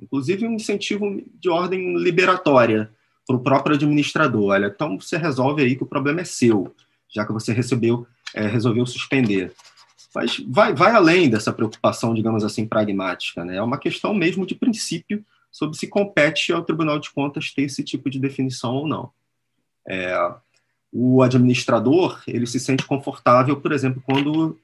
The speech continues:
num caso desse, o Tribunal de Contas vai e diz: Ah, tudo bem, tô suspendendo aqui, fica então autorizada uma contratação emergencial,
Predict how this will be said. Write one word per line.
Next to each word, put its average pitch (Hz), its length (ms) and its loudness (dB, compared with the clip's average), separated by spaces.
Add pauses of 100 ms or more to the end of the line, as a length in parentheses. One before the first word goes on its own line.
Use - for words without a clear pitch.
(140)
num 123 180 -2
caso 117 320 -2
desse, 123 560 -2 (760)
o 107 140 -6
Tribunal 120 400 2
de 120 120 -6
Contas 127 400 0
vai 127 220 4
e - 20 0
diz: 117 320 -4 (180)
Ah, 143 180 6
tudo 151 220 -2
bem, 120 160 0
tô 127 80 -4
suspendendo 131 520 2
aqui, 160 380 -4 (200)
fica 180 300 0
então 160 300 2
autorizada 135 800 4
uma 131 200 4
contratação 123 720 -2
emergencial, 117 880 0